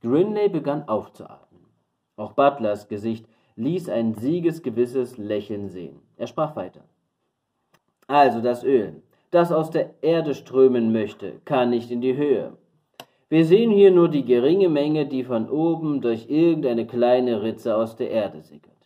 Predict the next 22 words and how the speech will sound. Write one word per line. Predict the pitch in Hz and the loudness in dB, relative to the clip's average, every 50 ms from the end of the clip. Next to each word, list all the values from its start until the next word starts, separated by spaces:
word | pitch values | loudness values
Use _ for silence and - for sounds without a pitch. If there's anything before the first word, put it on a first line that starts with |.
| _ _ _ _ _ _ _ - | _ _ _ _ _ _ _ -8
Nun | 117 123 123 117 | -4 -4 -4 -4
schafft | 113 143 156 156 156 156 | -2 2 2 2 2 2
einmal | 123 139 139 135 131 127 127 123 123 117 - - - | -2 -2 0 0 0 0 0 0 0 -2 -6 -6 -4
eine | 123 123 120 117 | -2 -2 -2 -2
Pumpe | 113 120 185 214 233 220 139 | -2 0 0 0 0 0 -2
her | 120 117 113 113 113 - | 0 0 0 0 -2 -2
und | 120 120 117 | -4 -6 -4
pumpt | - - 175 185 180 175 | 2 4 4 4 4 0
das | - 131 - - | -2 -2 -2 -2
Wasser | - 151 151 156 151 143 | -2 -2 0 0 0 0
aus | 139 139 139 | 0 0 -2
dem | - 143 131 135 | -4 -4 -4 -4
See | 139 180 208 208 156 113 104 - _ _ _ - | -2 -2 0 0 0 -2 -4 -10 _ _ _ 2
oder | 175 175 196 196 190 185 175 | 6 8 8 8 8 6 4
sorgt | 156 151 147 156 185 202 214 202 - 190 | 4 0 2 2 4 4 4 2 0 0
auf | 170 160 156 156 - | -2 -2 -2 -4 -2
irgendeine | 160 196 214 214 202 202 180 - - 143 147 143 139 - - | 0 0 0 0 -2 -4 -4 -4 -2 -2 -2 -2 -2 -4 -6
andere | - 131 151 165 170 170 151 147 131 123 117 107 | -4 -4 -2 -2 -2 0 0 0 0 0 0 0
Weise | 117 113 120 127 127 123 120 | 0 0 2 2 2 0 -2
für | 120 - 120 110 | -4 -4 -8 -6
seinen | 104 110 110 - | -4 -4 -6 -6
Abfluss. | - - 92 - - - - 71 - _ | -8 -10 -12 -12 -14 -20 -20 -20 -20 _